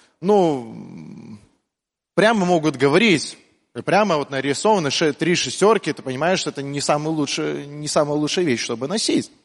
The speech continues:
Иногда люди могут копаться, знаете, в авторах, и там у-, увидели там у человека майка там или сумочка Дольче Габбана написано. А ты знаешь, что такие Дольче Габбана? Это два гомосексуалиста.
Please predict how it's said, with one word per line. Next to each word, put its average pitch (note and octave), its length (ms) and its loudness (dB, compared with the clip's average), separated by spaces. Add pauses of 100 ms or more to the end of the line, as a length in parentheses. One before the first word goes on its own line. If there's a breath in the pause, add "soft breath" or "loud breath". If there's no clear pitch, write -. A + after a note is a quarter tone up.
(1600)
Иногда C3+ 260 2
люди F3 220 2
могут D#3+ 320 2
копаться, E3 400 2
знаете, C#3 280 0
в A2+ 120 0
авторах, C3 400 2 (680 soft breath)
и A#2+ 260 2
там A#2+ 180 0
у-, E3 380 -4
увидели E3 440 4
там C#3 200 0
у C3 60 -4
человека D3 500 4
майка D#3+ 480 0
там C#3+ 240 -2
или C3+ 280 0
сумочка E3+ 520 2
Дольче D3+ 320 2
Габбана C#3 440 4
написано. C3 420 -4
А - 80 -12
ты C3+ 140 -4
знаешь, D3 380 2
что A3+ 140 0
такие A3+ 260 -2
Дольче A3 300 2
Габбана? F#3 500 2
Это B2+ 240 2
два C3 240 4
гомосексуалиста. G#3+ 1120 2